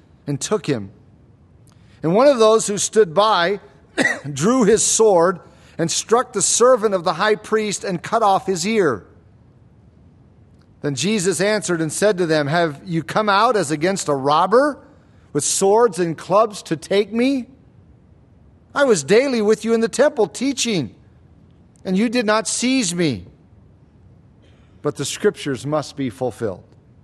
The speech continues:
Then they all forsook him and fled.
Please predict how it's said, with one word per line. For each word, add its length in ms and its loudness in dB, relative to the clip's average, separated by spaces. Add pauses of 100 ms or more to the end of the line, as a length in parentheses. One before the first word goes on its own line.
(1600)
Then 280 -2
they 160 0
all 600 0
forsook 540 -6
him 320 -8 (580)
and 160 -10
fled. 460 -8